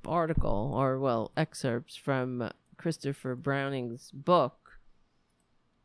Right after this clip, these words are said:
Uh, wait, was it Christopher Browning? Yeah, I think so.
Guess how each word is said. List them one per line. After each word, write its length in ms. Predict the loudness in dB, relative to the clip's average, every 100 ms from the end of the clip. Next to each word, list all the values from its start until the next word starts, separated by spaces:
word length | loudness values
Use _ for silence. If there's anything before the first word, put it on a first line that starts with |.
| _ _ _ _ -20 -20 _ _ _ _ -20 _ -12
Uh, 360 | -10 -8 -6 -6
wait, 260 | -4 -4 -4
was 220 | -4 -6
it 140 | -8 -10
Christopher 440 | -12 -10 -8 -6
Browning? 340 | -6 -6 -6
Yeah, 160 | -6 -6
I 60 | -8
think 180 | -14 -14
so. 260 | -10 -10